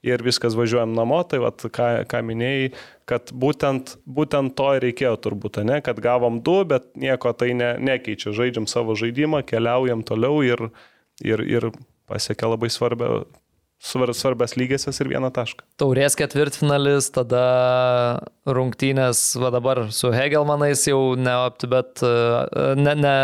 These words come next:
Speaker 2: ne L F F taurėje, o OptiBet A lygoje. Čia irgi, tai, nu, išties į-, įspūdingai,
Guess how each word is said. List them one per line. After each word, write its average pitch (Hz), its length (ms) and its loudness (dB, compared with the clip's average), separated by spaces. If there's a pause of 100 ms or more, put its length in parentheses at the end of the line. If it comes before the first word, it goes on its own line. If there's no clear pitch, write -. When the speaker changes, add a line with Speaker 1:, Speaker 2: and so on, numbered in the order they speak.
(160)
Speaker 2:
ne 127 180 -2
L 131 160 2
F 127 80 -4
F 135 140 -2
taurėje, 131 420 2
o 135 180 2
OptiBet 127 420 -2
A 123 40 -2
lygoje. 156 480 4 (480)
Čia 131 200 2
irgi, 135 420 2
tai, 127 200 0 (100)
nu, 131 280 0
išties - 800 -2
į-, - 360 -4
įspūdingai, 143 760 2